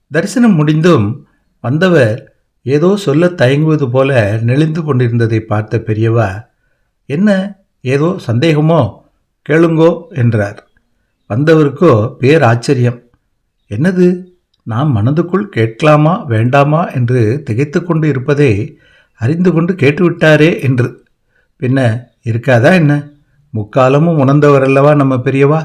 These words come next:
வடநாட்டு பக்தர் கேட்டார். "பெரியவா, ஆஞ்சநேயர் பலருக்கும் இஷ்ட தெய்வம். தென்னிந்தியாவில் அவருக்கு வடை மாலை சாற்றுகிறார்கள். அதே சமயம்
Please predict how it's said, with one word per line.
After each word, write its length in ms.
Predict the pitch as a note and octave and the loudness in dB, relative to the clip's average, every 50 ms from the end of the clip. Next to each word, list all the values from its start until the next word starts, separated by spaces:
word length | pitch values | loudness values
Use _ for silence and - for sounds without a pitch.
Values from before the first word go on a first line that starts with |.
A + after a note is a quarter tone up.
| - - - _ _ _ _ _ _ _ _ _ | -8 -14 -20 _ _ _ _ _ _ _ _ _
வடநாட்டு 500 | - - C#3 F3+ G#3 A3+ A#3 A3+ A#3 F3 | -6 -4 0 0 2 2 0 0 -2 -2
பக்தர் 360 | C3 C3 B2 B2+ - D#3+ B2+ A#2+ | -2 -2 -2 -2 -2 -2 -2 0
கேட்டார். 680 | - B2 A#2 A#2+ - D3 B2+ G2+ G2 A#2+ - - _ _ _ _ _ _ _ _ _ - | 0 0 0 2 2 2 2 2 0 -4 -10 -16 _ _ _ _ _ _ _ _ _ -6
"பெரியவா, 400 | C3 C3+ D#3 E3+ E3 D#3 B2+ A2+ G2+ A#2+ - - _ _ _ _ _ _ _ _ _ - | -2 0 2 2 2 2 2 0 0 -4 -12 -16 _ _ _ _ _ _ _ _ _ -6
ஆஞ்சநேயர் 840 | C3+ D3+ F#3+ G#3 G#3 G3+ G#3 G3+ F3 C3+ A#2+ A2+ A#2 G2+ G#2 - | -2 0 0 2 2 2 4 4 4 4 2 2 0 -4 -12 -6
பலருக்கும் 560 | - - B2+ D3+ E3 E3 D#3+ - - G3 - | -2 0 2 2 2 2 0 -2 -4 -4 -4
இஷ்ட 240 | E3 B2 - E3+ D3+ | -4 -4 -2 -2 0
தெய்வம். 540 | B2+ C3 A#2 G2+ F#2+ G#2+ C3+ G#3 - - _ _ _ _ _ _ _ _ _ _ _ | 0 0 0 0 0 -2 -4 -6 -8 -14 _ _ _ _ _ _ _ _ _ _ _
தென்னிந்தியாவில் 960 | - D3 D#3 F#3 G#3+ A3 G#3 F#3+ F#3+ E3+ D#3 D3+ D#3 C#3+ A#2 G#2 G#2+ E3 - - | -6 -4 0 2 2 2 2 4 4 4 4 4 2 2 0 0 -2 -6 -10 -10
அவருக்கு 600 | - B2 B2+ D#3 C#3 C3+ B2+ - D3 C#3 B2+ C3+ - | -6 -4 -2 -2 -2 -2 -4 -4 -2 -2 -2 -2 -2
வடை 260 | D3 A#2+ A#2+ C#3+ E3+ F3 | -2 0 0 2 2 2
மாலை 320 | E3 D3+ C#3+ C#3 D3+ D#3+ - | 2 0 0 0 0 -2 -2
சாற்றுகிறார்கள். 720 | C#3 B2 A#2+ - B2+ A2+ A2 G#2+ A2 G#2 G2+ G2+ A#2 F#3+ - - - _ _ _ _ _ _ _ | -2 -2 -2 -2 -2 -2 -2 -2 -2 -2 -4 -4 -6 -6 -8 -12 -18 _ _ _ _ _ _ _
அதே 240 | - B2 B2+ E3+ G3+ | -8 -4 -2 0 0
சமயம் 680 | G#3 - F3+ E3 F3 F3 F3+ E3+ C3 A2+ - - - | 0 0 -2 0 0 2 2 2 0 0 -2 -6 -10